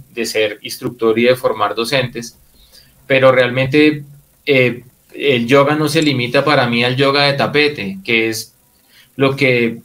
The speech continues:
muchas personas hacen, y no está mal.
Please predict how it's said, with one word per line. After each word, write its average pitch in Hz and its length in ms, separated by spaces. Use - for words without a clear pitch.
muchas 139 300
personas 120 460
hacen, 104 440
y 151 100
no 147 140
está 151 240
mal. 165 380